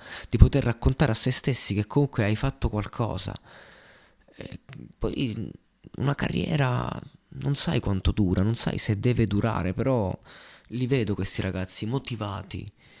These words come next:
comunque in un modo o nell'altro, e anche nel modo più classico, perché, mm, non c'è più una guida per farlo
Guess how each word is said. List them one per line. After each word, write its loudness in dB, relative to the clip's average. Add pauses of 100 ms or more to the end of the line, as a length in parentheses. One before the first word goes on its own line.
(120)
comunque 2
in 4
un 4
modo 6
o 6
nell'altro, 2 (300)
e -4
anche -4
nel 2
modo 2
più 6
classico, 4
perché, 0
mm, -6
non 0
c'è 4
più 6
una 6
guida 4
per -2
farlo -6